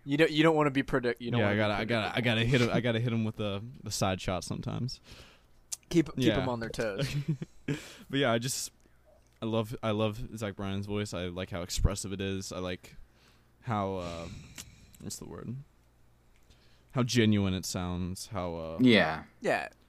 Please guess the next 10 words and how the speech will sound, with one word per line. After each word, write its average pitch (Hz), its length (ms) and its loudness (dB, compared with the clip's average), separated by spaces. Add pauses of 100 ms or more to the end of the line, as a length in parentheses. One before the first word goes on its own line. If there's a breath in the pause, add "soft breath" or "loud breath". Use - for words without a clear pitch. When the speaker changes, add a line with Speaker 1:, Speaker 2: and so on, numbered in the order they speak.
(360)
Speaker 3:
Well, 127 120 4
the 131 40 6
songs 151 380 12
are 120 60 4
very 95 320 8
heartfelt, - 600 -4
so. - 320 -6
Speaker 2:
Yeah, 92 240 -8
for 107 160 -12
sure. - 200 -14